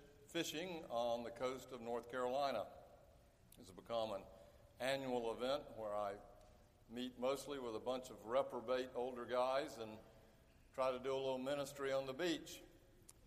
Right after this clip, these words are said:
And I caught some fish, plenty of fish. So thank you for that leave time. Uh, and unfortunately, I've come back with something of a frog in my s-,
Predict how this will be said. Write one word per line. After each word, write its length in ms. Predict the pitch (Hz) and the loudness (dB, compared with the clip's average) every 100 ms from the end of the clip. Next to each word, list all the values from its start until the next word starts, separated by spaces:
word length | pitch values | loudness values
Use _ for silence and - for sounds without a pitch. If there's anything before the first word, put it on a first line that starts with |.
| - - - - - - - - - - - - 120 | -20 -20 -20 -20 -20 -20 -20 -20 -20 -20 -20 -12 -2
And 280 | 139 165 143 | 0 4 6
I 160 | 147 | 4
caught 340 | 143 131 131 - | 6 4 4 0
some 160 | 123 - | -8 -2
fish, 240 | 170 123 - - - - | 2 2 0 -10 -10 -4
plenty 260 | 143 127 | -2 -2
of 120 | 110 | -2
fish. 320 | - 107 104 - - - - - - - - - - - - - - - - - - - - - | -4 -4 -4 -8 -14 -20 -20 -20 -20 -20 -20 -20 -20 -20 -20 -20 -20 -20 -20 -20 -20 -20 -20 -16
So 140 | 120 | -8
thank 320 | 117 160 160 | 2 4 4
you 80 | 135 | -4
for 160 | 120 117 | -4 2
that 400 | 117 107 - - - - - - 117 | 4 4 2 -12 -16 -16 -16 -14 -4
leave 260 | 143 139 - | -2 -2 0
time. 320 | 117 107 107 113 - - - | 2 2 -2 -6 -14 -14 -6
Uh, 200 | 104 107 - 113 | -4 -4 -4 -2
and 100 | 110 110 113 - - - - - - 123 | -2 -6 -14 -18 -20 -18 -18 -18 -12 -10
unfortunately, 540 | 123 180 170 131 123 | -2 0 0 2 2
I've 240 | 117 107 135 | 4 2 0
come 180 | 135 | 4
back 260 | 123 123 113 | 6 6 4
with 120 | 107 | -4
something 360 | - 135 120 110 | -2 -4 -2 -4
of 120 | 98 | -4
a 80 | 98 - | -6 0
frog 300 | 139 127 113 | 2 4 2
in 160 | 104 101 | -2 -2
my 120 | 98 | -4
s-, 140 | - | -6